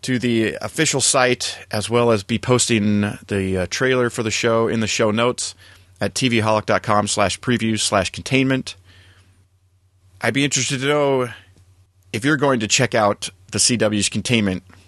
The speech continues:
Are these the type of shows that you like, or does it sound interesting? Have I made it sound interesting? You know, let me know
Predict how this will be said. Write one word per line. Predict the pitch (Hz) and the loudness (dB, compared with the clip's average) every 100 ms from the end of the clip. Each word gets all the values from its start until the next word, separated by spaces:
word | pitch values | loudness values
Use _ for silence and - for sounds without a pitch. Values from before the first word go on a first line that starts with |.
| _ _ - | _ _ -12
Are | - | -6
these | 107 120 | -4 -4
the | 120 | -2
type | 131 120 - - | 0 0 -2 -4
of | |
shows | 113 127 123 | 0 2 2
that | 117 | 0
you | 120 117 | 0 2
like, | 120 135 - | 2 2 0
or | 101 98 101 - - - - - - _ | -2 -2 -8 -16 -20 -20 -20 -20 -20 _
does | - 104 | -4 -2
it | 110 | -2
sound | 131 120 120 | 0 0 0
interesting? | 127 131 - 127 123 127 - - - _ _ _ _ _ | 0 0 2 2 0 -2 -8 -20 -20 _ _ _ _ _
Have | - 92 | -8 -4
I | - 123 | 2 2
made | 131 135 | 4 2
it | 135 | 2
sound | 131 127 127 | 2 2 2
interesting? | 131 135 143 139 131 | -2 -2 -2 0 -2
You | 107 107 | -4 -6
know, | 101 | -6
let | - 131 | -2 0
me | 147 139 | 2 4
know | 139 143 131 | 4 4 2